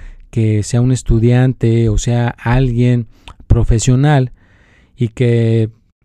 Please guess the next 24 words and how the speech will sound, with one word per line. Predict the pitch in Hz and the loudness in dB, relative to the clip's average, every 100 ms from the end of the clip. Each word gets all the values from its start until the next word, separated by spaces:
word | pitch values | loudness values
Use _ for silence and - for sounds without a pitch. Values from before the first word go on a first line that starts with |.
| - | 0
pues, | 123 | 0
por | - 139 | 2 2
una | 151 165 165 | 2 2 0
cantidad | 135 120 127 135 | -2 -2 0 0
razonable | 131 135 120 131 135 113 107 - | 0 -2 0 2 2 0 -4 -6
yo | 120 120 | -2 0
le | 127 | 2
paso | - 135 | 0 0
el | 127 | -2
contenido | 123 107 113 123 120 104 - _ - | -2 -2 -2 0 0 -2 -6 _ -6
y | 120 | -4
esta | 117 135 | -2 0
persona | - - 127 123 | 0 0 -2 -2
medita | 113 107 117 131 123 113 | -2 -2 -2 -2 -2 -2
el | 107 | -4
contenido | 117 104 117 120 120 131 | -6 -4 -2 0 0 -2
y | |
le | 107 104 | -4 -2
das | 110 120 | -2 0
una | 131 123 | 2 2
imagen | 123 120 127 117 | 2 0 -2 -2
fresca | 127 127 - 110 - _ _ | 0 0 -2 -6 -6 _ _
y | - 117 | -2 0
renovada, | 113 113 110 127 127 101 | 2 2 2 2 2 0